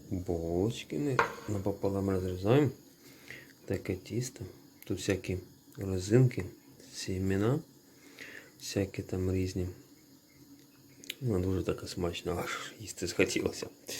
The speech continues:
Так, ще дочекаємося кави. І будемо перекусувати. Так, добре, вже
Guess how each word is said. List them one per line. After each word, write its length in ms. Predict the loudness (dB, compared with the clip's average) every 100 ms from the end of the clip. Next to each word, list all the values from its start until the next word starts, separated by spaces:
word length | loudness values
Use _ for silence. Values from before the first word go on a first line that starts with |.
| -6 -6 -6 -8 -12 -16 -16 -14 -14 -16 0
Так, 320 | 0 0 -6
ще 180 | -2 0
дочекаємося 840 | 2 0 0 -4 0 0 0 -2
кави. 340 | 0 2 2 0 -6 -20 -20 -20 -20 -20 -10
І 160 | -6 -4 -6
будемо 520 | -8 -6 -2 0 0 -2 -12 -20 -20 -20 -20 -20 -20 -20 -20 -20 -20 -20 -20 -20 -20 -20 -6
перекусувати. 880 | -2 -2 -4 -12 -8 -8 -8 -12 -14 -14 -16 -14 -14 -14 -14 -14 -14 -14 -14 -4
Так, 380 | -4 -4 -8 -10 -14 -16 -16 -8 -2
добре, 360 | -2 -2 -4
вже 300 | -4 -2 -2